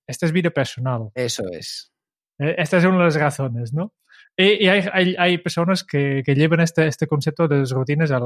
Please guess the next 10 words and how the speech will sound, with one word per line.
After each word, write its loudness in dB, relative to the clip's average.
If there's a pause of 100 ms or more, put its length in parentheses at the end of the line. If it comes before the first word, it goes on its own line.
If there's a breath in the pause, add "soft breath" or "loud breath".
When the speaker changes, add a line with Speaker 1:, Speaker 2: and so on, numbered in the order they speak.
Speaker 1:
al -6
extremo. 0 (200)
Hace -6
poco 0
le, 0
leí 4
sobre 2
un 2
consultor 2
en, 0